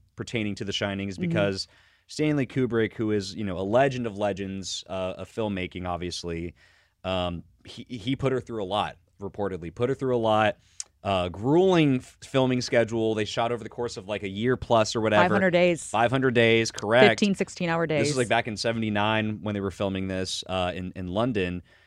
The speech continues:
Speaker 1: Um, and apparently he was very cruel to Shelley Duvall, or
Speaker 2: Mm-hmm.
Speaker 1: could be cruel. It's actually, it's interesting because, like,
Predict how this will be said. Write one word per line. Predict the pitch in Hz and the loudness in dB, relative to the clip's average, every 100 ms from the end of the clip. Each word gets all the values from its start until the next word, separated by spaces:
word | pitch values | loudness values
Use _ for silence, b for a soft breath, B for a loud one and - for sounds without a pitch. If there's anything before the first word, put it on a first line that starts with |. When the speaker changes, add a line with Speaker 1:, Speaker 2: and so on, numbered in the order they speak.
| b b | b b
Speaker 1:
Um, | 92 98 95 92 87 85 87 _ - | 0 2 2 2 -2 -4 -10 _ -6
and | 101 95 | -4 -4
apparently | 98 107 131 123 | -4 -4 -2 -2
he | 104 | -4
was | 113 107 | -4 -6
very | 80 95 110 123 | -4 0 0 -2
cruel | - - 135 156 151 | -8 -8 -4 -4 -6
to | 110 | -8
Shelley | - 98 | -6 -6
Duvall, | 92 85 85 82 | -6 -6 -4 -4
or | 92 | -4
Speaker 2:
Mm-hmm. | 170 | -2
Speaker 1:
could | 175 143 | -2 0
be | 123 | -2
cruel. | - 95 82 65 60 b | -4 -8 -6 -6 -12 b
It's | 147 220 | 0 2
actually, | 226 226 | 2 0
it's | 170 196 | -2 -2
interesting | 185 147 | -4 -6
because, | 139 135 | -4 -2
like, | 127 | -4